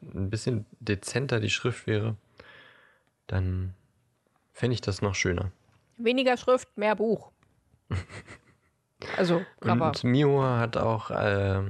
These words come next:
Speaker 1: die anderen Teile anscheinend gestaltet. Also wir können uns dann in den nächsten Büchern auch noch auf mehr davon freuen.
Speaker 2: Sehr schön.
Speaker 1: Und anscheinend manche auch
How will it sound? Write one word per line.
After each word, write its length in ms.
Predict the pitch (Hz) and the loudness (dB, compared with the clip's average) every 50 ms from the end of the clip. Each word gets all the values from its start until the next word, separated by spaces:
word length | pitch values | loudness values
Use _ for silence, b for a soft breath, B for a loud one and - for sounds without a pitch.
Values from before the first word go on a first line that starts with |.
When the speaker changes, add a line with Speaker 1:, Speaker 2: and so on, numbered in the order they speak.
| 98 - _ _ _ _ _ _ _ _ _ _ _ - | -6 -12 _ _ _ _ _ _ _ _ _ _ _ -4
Speaker 1:
die 100 | - - | -2 0
anderen 380 | 123 113 113 98 92 90 87 87 - | 2 2 2 0 0 -2 -4 -6 -6
Teile 380 | - - 92 90 90 92 95 | -4 -2 -2 0 0 0 0
anscheinend 640 | 90 92 90 - - 92 90 90 90 90 - - _ _ _ _ _ _ _ | 0 -2 -4 -2 -2 -2 0 0 -2 -4 -8 -14 _ _ _ _ _ _ _
gestaltet. 720 | - - 95 - - - - 92 90 92 - - - - - _ _ _ _ _ _ _ _ _ _ _ _ | -6 -4 -4 -4 -2 -2 -2 -2 0 0 -2 -2 -2 -4 -14 _ _ _ _ _ _ _ _ _ _ _ _
Also 220 | - - 107 95 101 | -6 -4 -2 0 0
wir 60 | 101 | 0
können 260 | 92 113 110 110 107 | 0 0 0 0 0
uns 420 | 107 104 - - - - - - - | 0 -2 -6 -10 -18 -20 -20 -12 -8
dann 180 | - 107 104 | -4 -2 0
in 120 | 107 104 110 | 0 2 2
den 400 | 107 107 107 104 104 104 101 101 - _ _ _ _ _ _ _ _ B B B B B B B B B | 2 2 0 0 0 -2 -4 -8 -12 _ _ _ _ _ _ _ _ B B B B B B B B B
nächsten 380 | 127 143 151 - - - 123 | -2 0 0 -2 -2 -2 0
Büchern 400 | 110 117 113 107 107 101 95 95 | 0 0 0 0 0 0 0 0
auch 160 | - - - 95 | -2 -2 -2 -2
noch 180 | 92 90 92 | -2 -2 -2
auf 320 | - - - - - - - _ _ _ _ | -4 -4 -6 -6 -10 -18 -20 _ _ _ _
mehr 420 | - - 98 98 95 92 92 90 - _ _ _ _ _ _ _ _ _ _ _ _ _ _ _ | -4 0 0 2 2 2 0 -2 -6 _ _ _ _ _ _ _ _ _ _ _ _ _ _ _
davon 320 | - 98 92 - - 95 | -4 -4 -2 -2 -4 -4
freuen. 440 | - - - - 90 87 90 98 123 - _ _ _ _ _ _ _ _ _ b b b b b b b b b b b - | -4 -6 -4 -2 0 0 0 -2 -4 -6 _ _ _ _ _ _ _ _ _ b b b b b b b b b b b -16
Speaker 2:
Sehr 120 | 202 202 | -16 -12
schön. 120 | - - 98 | -6 -4 -2
Speaker 1:
Und 60 | - | -2
anscheinend 420 | - 107 107 - - 127 127 110 | -2 -2 -2 0 0 0 0 0
manche 320 | 101 110 120 123 - - 113 | 0 0 -2 -2 -2 -2 -2
auch 120 | 107 98 | -2 -4